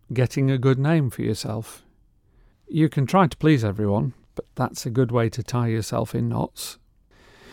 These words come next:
You can busy yourself gathering friends, but the young man in the story of the Good Samaritan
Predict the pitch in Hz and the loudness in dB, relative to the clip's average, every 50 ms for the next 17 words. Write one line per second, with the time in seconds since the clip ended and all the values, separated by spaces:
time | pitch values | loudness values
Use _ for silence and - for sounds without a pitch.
0 | - - - 170 165 139 - 156 147 131 135 160 165 170 175 147 127 113 - 135 | -20 -4 2 2 4 6 6 6 8 10 10 10 10 10 8 8 6 6 4 2
1 | 127 127 110 - - 139 139 147 131 135 135 135 135 135 131 123 - - 185 196 | 2 2 2 2 2 2 4 4 4 4 4 4 4 4 2 0 0 2 2 2
2 | 170 131 120 113 107 95 - - - 139 - - _ - - - - - - - | 2 2 2 0 0 -2 -4 -2 -2 -2 -2 -2 _ -12 -18 -18 -18 -12 -6 -2
3 | 143 143 143 147 139 135 143 156 151 143 135 127 127 127 123 - - - 151 139 | 0 0 2 2 0 0 0 0 2 2 2 2 2 0 0 -2 0 2 4 4
4 | 135 131 123 123 110 123 123 113 135 123 - - - 135 147 160 160 143 - - | 4 4 2 2 0 -2 0 0 0 0 0 -2 -2 0 2 2 2 2 0 -2
5 | 120 113 110 98 | -2 -2 -4 -4